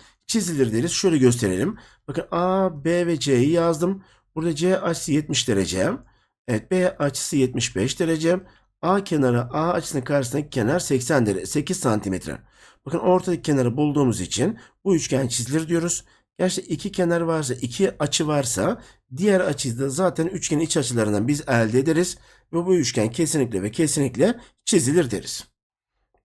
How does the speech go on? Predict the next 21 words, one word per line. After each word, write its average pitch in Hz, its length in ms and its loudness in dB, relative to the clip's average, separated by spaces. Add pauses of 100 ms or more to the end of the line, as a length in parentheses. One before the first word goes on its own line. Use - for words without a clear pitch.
(160)
Evet, 95 220 -4
devam 240 240 2
edelim. 139 540 -2 (2000)
Evet, 135 180 -6
yine 208 200 2
A 180 380 0
B 175 140 0
C 160 140 0
üçgenini 160 560 0
oluşturuyorum. 107 920 -2 (1500)
A 202 220 2
kenarı 151 540 0
altı 117 260 -2
santimetre, 165 680 -4
B 151 220 0
kenarı 139 640 0 (300)
sekiz 190 440 -4
santimetre, 147 600 -2
C 160 280 0
bir 117 100 2
gençler. 92 500 -2